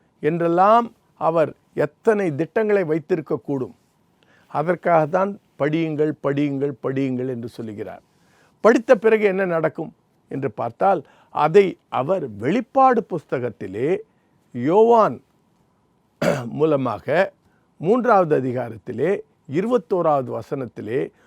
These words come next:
"உன்னை அரசாளுவதற்காகத்தான் இத்தனை பாடுகள் படுகிறேன்" என்ற ஒரு ரகசியத்தை நமக்கு வெளிப்படுத்துகிறார். மூன்று இருபத்தொன்றிலே இப்படியாக சொல்லுகிறார், "நான் ஜெயம் கொண்டு என் பிதாவின் சிங்காசனத்திலே அவரோடு கூட உட்கார்ந்தது போல,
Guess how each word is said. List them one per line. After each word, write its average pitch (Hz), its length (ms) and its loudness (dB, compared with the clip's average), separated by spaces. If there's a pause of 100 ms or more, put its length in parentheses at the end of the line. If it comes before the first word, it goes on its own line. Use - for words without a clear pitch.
(160)
"உன்னை 165 200 2 (160)
அரசாளுவதற்காகத்தான் 196 1400 2
இத்தனை 170 400 -4
பாடுகள் 170 520 0
படுகிறேன்" 156 500 -2
என்ற 135 500 -6 (260)
ஒரு 143 220 2
ரகசியத்தை 185 640 -2
நமக்கு 139 280 -6
வெளிப்படுத்துகிறார். 113 840 -6 (840)
மூன்று 208 340 4
இருபத்தொன்றிலே 175 760 2
இப்படியாக 151 500 -2
சொல்லுகிறார், 123 600 0 (360)
"நான் 220 300 4
ஜெயம் 131 340 -4
கொண்டு 120 360 2 (360)
என் 147 220 -4
பிதாவின் 214 520 4 (100)
சிங்காசனத்திலே 196 880 0
அவரோடு 175 540 2
கூட 165 300 -2
உட்கார்ந்தது 165 800 0
போல, 110 580 -2